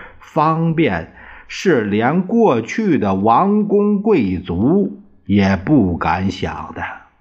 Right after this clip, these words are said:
科学在改变着人类的精神文化生活，也在改变着人类的物质生活。一九二三年，英国数学家、哲学家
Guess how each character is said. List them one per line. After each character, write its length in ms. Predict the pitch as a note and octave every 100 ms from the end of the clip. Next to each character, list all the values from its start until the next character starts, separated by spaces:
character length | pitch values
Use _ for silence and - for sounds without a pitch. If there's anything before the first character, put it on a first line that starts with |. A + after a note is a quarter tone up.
| _ _ _ _ _ _
科 460 | - - A2+ A2+ A2+
学 340 | - E2+ F#2+
在 260 | G#2 A#2+ G2
改 420 | E2+ A2+ A2 A#2+
变 340 | B2+ G3 E3 A2
着 140 | G2+
人 420 | F#2 G#2+ D#3+ F#3+
类 220 | G3+ D3+
的 100 | A2
精 420 | G#2 D#3 F#3+ G3+ G3+
神 300 | G#2+ A#2 A2
文 300 | F2 B2+ D#3
化 200 | A#2 D#2+
生 320 | - C3+ D3+
活， 300 | - D#2 - - - -
也 260 | A#2+ C3
在 180 | C#3+ E3+
改 520 | A2+ C3+ A#2+ A#2+ B2
变 340 | C#3+ G#3+ G3+ B2+
着 140 | G#2+
人 420 | E2+ F#2+ C3+ F3
类 300 | G3 F#3 A2
的 320 | F2+ F2 E2+ - - -
物 560 | - D#3 G#3+ F3 F#2 F2
质 240 | F#2 E2
生 300 | - F#2+ F#2
活。 340 | F2+ C#2 - - _ _ _ _ _ _ - - - -
一 380 | A2 C3 C#3+ C#3
九 180 | A#2 G2+
二 400 | A2 C3 A2+ G2+
三 360 | - C3 C#3
年， 420 | C3+ F2 G2 A#2 D3
英 320 | G3 A3 F#3+
国 240 | A2+ C3+
数 320 | - A3 D#3+
学 260 | F#2+ G2+ G#2
家、 280 | G2+ A2+ A2+
哲 380 | A2+ A#2+ G3 G#3+
学 260 | D3 C3+
家 400 | A#2 A2+ A#2+ -